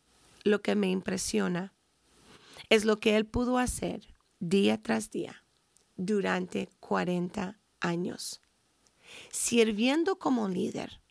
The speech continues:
a un pueblo que la mayoría de las veces no quería ser guiado. Se quejaban de la vida a la que él los había llevado. Esta gente odiaba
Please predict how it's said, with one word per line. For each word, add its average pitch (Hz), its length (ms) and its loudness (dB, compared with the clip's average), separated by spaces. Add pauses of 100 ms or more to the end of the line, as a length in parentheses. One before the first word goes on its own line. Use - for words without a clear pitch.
(680)
a 196 140 6
un 214 240 0
pueblo 269 540 0 (420)
que 214 140 2
la 208 140 2
mayoría 190 640 0
de 523 80 -4
las 294 220 -6
veces - 600 -6 (640)
no 233 320 6
quería 302 380 4
ser 277 240 -2
guiado. 294 560 0 (840)
Se - 220 0
quejaban 254 880 0 (220)
de 254 160 6
la 226 180 6
vida 233 520 0 (480)
a 220 120 8
la 202 200 2
que 190 320 2
él 247 100 4
los 262 220 -2
había 202 320 0
llevado. 185 640 0 (1900)
Esta 247 560 4
gente 240 500 0
odiaba 214 840 0